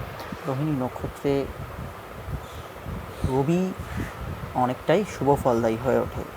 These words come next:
রোহিণী নক্ষত্রে মঙ্গল অবস্থান করলে মঙ্গল মানুষ সেবামূলক কাজ, নার্সিং, ডাক্তারি, মেডিকেল লাইন, এইসবের ভেতরে কিন্তু যথেষ্ট সফলতা লাভ করে এবং তার ভেতরে লিডিং অ্যাটিটিউড এবং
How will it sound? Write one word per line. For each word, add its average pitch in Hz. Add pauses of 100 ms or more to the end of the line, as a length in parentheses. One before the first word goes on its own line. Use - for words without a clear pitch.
(500)
রোহিণী 170
নক্ষত্রে 180
মঙ্গল 143
অবস্থান 139
করলে 165 (460)
মঙ্গল 135 (1040)
মানুষ 135 (480)
সেবামূলক 156 (140)
কাজ, 113 (100)
নার্সিং, 120
ডাক্তারি, 135 (180)
মেডিকেল 143
লাইন, 120
এইসবের 123
ভেতরে 120
কিন্তু 127
যথেষ্ট 123 (140)
সফলতা 139
লাভ 120 (120)
করে 170 (420)
এবং 123
তার 127 (1080)
ভেতরে 165 (480)
লিডিং 147
অ্যাটিটিউড 127
এবং 117